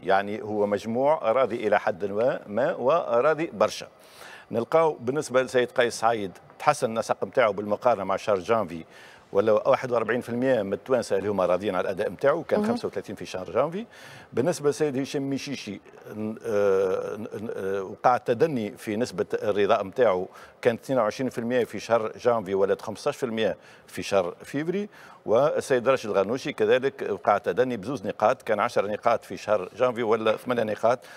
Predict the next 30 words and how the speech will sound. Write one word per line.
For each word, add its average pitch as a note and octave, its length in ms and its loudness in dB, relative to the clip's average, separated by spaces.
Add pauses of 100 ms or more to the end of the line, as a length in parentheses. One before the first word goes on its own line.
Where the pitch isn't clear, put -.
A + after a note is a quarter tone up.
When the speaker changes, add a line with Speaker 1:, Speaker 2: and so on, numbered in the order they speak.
(200)
Speaker 1:
في B2 280 -6
شهر A#2+ 340 0
فيفري. F#2 300 -6
وبالتالي B2+ 440 0
نلقاو، B2+ 440 0
آه، G2+ 480 4 (540)
بخلاف C3+ 520 0
السيد B2+ 360 -2
قيس B2+ 280 0
سعيد B2 320 0
اللي A2+ 200 -4
تحسن C#3+ 440 -2 (480)
يعني G#2 200 0
في - 60 -14
الفترة G2 340 -2
هذه G#2+ 260 0
في G#2 140 -12
شهر، G2+ 300 -4 (300)
آه، F#2+ 460 0 (340)
جان-، C3 340 0
آه، G2+ 240 -2
فيفري، E3 440 -4 (380)
ال-، B2 260 -2
الزوز B2 280 -6
رؤساء، B2 540 0
آه، G#2+ 160 0
Speaker 2:
مهم. A2 140 -4
Speaker 1:
الآخرين B2 420 -4
يعني، G#2 320 -2
آه، F#2 460 -10